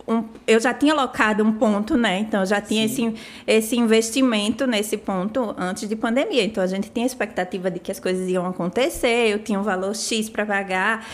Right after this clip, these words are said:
Speaker 1: eu ia passar por uma mega reforma, que o projeto estava sendo desenvolvido. Enfim, e eu transferi as minhas coisas pra esse ponto que ainda ia ser reformado.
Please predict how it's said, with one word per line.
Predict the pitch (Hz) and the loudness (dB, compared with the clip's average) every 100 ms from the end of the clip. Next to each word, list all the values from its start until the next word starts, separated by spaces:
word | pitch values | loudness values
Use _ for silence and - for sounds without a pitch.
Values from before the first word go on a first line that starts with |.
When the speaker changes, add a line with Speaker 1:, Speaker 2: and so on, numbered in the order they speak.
| - - | -16 -4
Speaker 1:
eu | 202 | 2
ia | 214 208 | 4 4
passar | 214 214 220 | 2 0 -2
por | 220 | 0
uma | 240 | 2
mega | 262 240 254 269 | 4 4 2 0
reforma, | 277 220 220 220 196 190 247 254 | 0 0 -2 -2 0 2 0 0
que | |
o | 220 | -2
projeto | 220 196 190 190 | -2 0 0 -2
estava | 196 - 196 | -4 -4 -2
sendo | 202 214 208 | 0 0 -2
desenvolvido. | 185 180 185 185 247 226 214 226 240 - - - | -4 -4 -2 2 0 2 0 0 -4 -10 -20 -4
Enfim, | 480 554 427 208 202 262 | -2 0 0 0 -2 -4
e | 339 311 | -2 0
eu | 285 440 - - - - | 2 0 -4 -14 -20 -4
transferi | 269 302 339 277 | 0 0 0 0
as | 269 | 2
minhas | 277 302 | 2 2
coisas | 320 254 262 | 0 0 0
pra | - 277 | -2 -2
esse | 285 | -2
ponto | 330 277 262 | -2 0 0
que | 330 | 0
ainda | 294 269 | 2 2
ia | 269 | 0
ser | 269 262 | 0 -4
reformado. | 269 311 403 415 226 180 | -2 -4 -4 -2 -2 -2